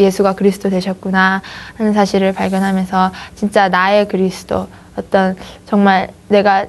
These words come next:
이때까지 막, 막 여러 분위-, 분위기도 타고 막 말도 많이 듣고 했지만, 정말 내 그, 나 자신의 그리스도, 그걸 좀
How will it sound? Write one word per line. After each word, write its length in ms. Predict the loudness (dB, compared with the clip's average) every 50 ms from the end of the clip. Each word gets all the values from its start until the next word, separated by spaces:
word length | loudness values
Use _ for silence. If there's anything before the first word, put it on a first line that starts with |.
| -6
이때까지 460 | -6 -2 0 2 2 2 2 0 0 -4 -6 -4
막, 220 | -2 0 0 0 0 0
막 140 | 2 2
여러 260 | 4 4 4 4 2 0
분위-, 320 | 0 0 2 2 2 2
분위기도 520 | 0 0 2 4 4 6 4 4 2 0
타고 680 | -2 0 0 0 0 0 2 2 4 4 4 4 2 0 -4 -10 -12 -4
막 120 | -2 0 2
말도 340 | 2 4 4 4 4 4 4
많이 220 | 4 2 2 0
듣고 280 | -2 -4 -4 -2 -2 -4
했지만, 380 | -4 -2 -4 -2 -2 -2 -2
정말 400 | -2 -2 -2 0 0 0 0 0 -4 -8 -12 -2 2
내 280 | 4 4 6 4 4
그, 140 | 0 -2 -2
나 320 | 0 0 2 2 2 0 0
자신의 440 | 0 -2 -4 -4 -2 -2 -2 -2 -2
그리스도, 640 | -2 -2 -2 -2 -4 -6 -4 0 0 0 0 -2 -6 -14 -20 -20 -10
그걸 680 | -2 2 4 6 6 6 4 2 0 -2 -2 -2 -4 -8 -12 -10
좀 160 | -10 -8